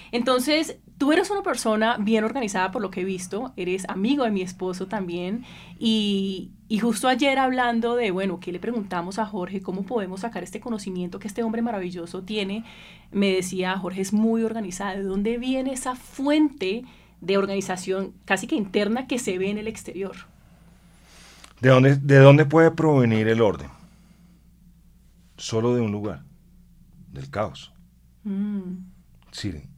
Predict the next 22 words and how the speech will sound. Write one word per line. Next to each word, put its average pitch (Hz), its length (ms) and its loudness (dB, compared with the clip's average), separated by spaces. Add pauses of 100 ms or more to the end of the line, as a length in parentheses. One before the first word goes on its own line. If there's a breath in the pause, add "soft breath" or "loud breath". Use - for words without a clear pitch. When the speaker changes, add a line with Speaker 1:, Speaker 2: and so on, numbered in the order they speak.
(520 soft breath)
Speaker 2:
el 104 160 -2
orden 117 280 6
no 147 80 6
es 139 120 0
per 143 180 2
se, 120 380 0
el 92 100 -8
orden 123 220 -2
existe 120 420 -4
porque 135 240 -10
existe - 380 -12
caos. - 500 -8 (1200 loud breath)
Mi 113 120 2
mente 139 520 6
es 131 140 -4
una 117 160 2
mente 120 500 0 (120)
que 110 120 -8
funciona 101 840 -2
disfuncionalmente, 92 1040 -4 (520)
mi 90 80 -10
cerebro, 82 440 -8